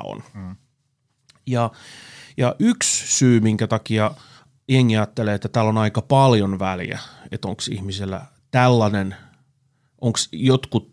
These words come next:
Speaker 1: teot, jotkut seuraukset sellaisia, jotka on meistä kiinni, niin on se, että meillä on monia sellaisia moraalisia ja eettisiä käytäntöjä,
Speaker 2: Mm.
Speaker 1: asenteita, arvostelmia, joittenka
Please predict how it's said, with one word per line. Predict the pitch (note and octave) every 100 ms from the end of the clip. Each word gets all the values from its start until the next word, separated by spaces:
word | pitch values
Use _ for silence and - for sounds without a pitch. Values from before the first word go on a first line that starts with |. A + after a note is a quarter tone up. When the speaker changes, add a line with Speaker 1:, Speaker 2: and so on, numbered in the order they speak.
| -
Speaker 1:
teot, | A2+ G#2+ G#2
jotkut | G#2+ G#2 - G#2
seuraukset | - A2 G#2 G2+ - G#2
sellaisia, | A#2+ G#2+ A2
jotka | G2+ - -
on | C#3+ C3
meistä | G#2+ G2 F2+ -
kiinni, | - G2+ G2+ F#2+ - - - - - -
niin | B2+
on | B2+
se, | D#3
että | D3+ D3+
meillä | D#3 D3+
on | D#3
monia | F3 A3 A#3 B2+
sellaisia | C3+ B2+ A#2+ C3 B2
moraalisia | B2+ C#3+ F3+ G3 C3+ A2+ A2 - A2+
ja | A2 A2
eettisiä | C3+ D3+ D3+ D3 A#2 - A2 G#2+
käytäntöjä, | - D#3 D#3+ A2+ G2+ G2+ G#2 G2 G#2 - _ _ -
Speaker 2:
Mm. | G#2 F#2
Speaker 1:
asenteita, | D3 F3+ F3 C#3 C3+ B2 A#2 - A#2+ - - -
arvostelmia, | C#3 D3+ A2 G#2 - A#2 G#2+ G#2 G#2 G2+ - _ _ _ _ _ _ _ _ F#2+
joittenka | C#3+ D3 D3 C#3+ D#3